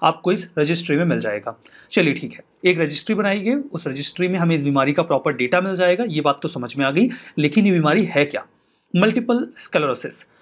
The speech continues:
आपको पता है हमारी बॉडी में नर्वस सिस्टम का एक जाल होता है, बहुत सारी नसें, बहुत सारे नर्व्स। ये नर्व्स कंट्रोल होते हैं दो सेंट्रल नर्वस सिस्टम से, एक ब्रेन से और दूसरा हमारे स्पाइनल कॉर्ड से। ये जो नर्वस सिस्टम है, ये हमें मूवमेंट देता है।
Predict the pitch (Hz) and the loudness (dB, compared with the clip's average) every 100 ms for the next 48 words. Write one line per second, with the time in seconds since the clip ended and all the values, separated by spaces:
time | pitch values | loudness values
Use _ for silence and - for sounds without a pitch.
0 | - 185 185 262 262 277 233 175 185 226 | -2 -2 0 0 2 2 0 0 0 2
1 | 151 151 185 226 165 156 190 196 - 165 | 2 0 2 2 2 -2 -4 -6 -2 0
2 | 165 180 143 139 127 120 113 107 117 - | 2 0 2 2 2 -2 -8 -8 -10 -16
3 | _ - 190 240 233 170 165 147 147 117 | _ -8 0 2 2 0 0 -2 -2 -4
4 | 127 160 170 143 151 135 107 - - _ | -2 -2 0 0 0 -2 -4 -10 -16 _
5 | _ _ _ - 185 233 165 226 - _ | _ _ _ 0 2 4 2 -2 -6 _
6 | - 180 175 247 185 160 143 151 269 - | -2 0 4 4 2 0 0 -2 -4 -8
7 | _ _ - 127 202 131 - - 190 180 | _ _ -8 0 2 2 -4 -2 0 2
8 | 190 147 196 180 - 139 117 135 _ _ | 0 0 0 -2 -4 -6 -6 -10 _ _
9 | _ - 208 233 233 127 143 190 196 208 | _ 0 2 4 0 -4 -2 -2 -2 -4
10 | 226 - 170 151 196 170 190 185 156 156 | -4 2 2 2 0 0 0 0 -2 -2
11 | - 131 165 147 107 - 143 - _ _ | -2 -4 -2 -2 -4 -8 -14 -16 _ _
12 | _ _ _ _ _ _ _ _ _ _ | _ _ _ _ _ _ _ _ _ _
13 | _ 175 247 254 202 262 - - 151 139 | _ 2 6 6 4 2 0 -6 -6 -4
14 | 196 185 202 208 220 175 170 165 123 117 | -2 0 2 4 2 4 4 4 2 -2
15 | 110 - | -6 -10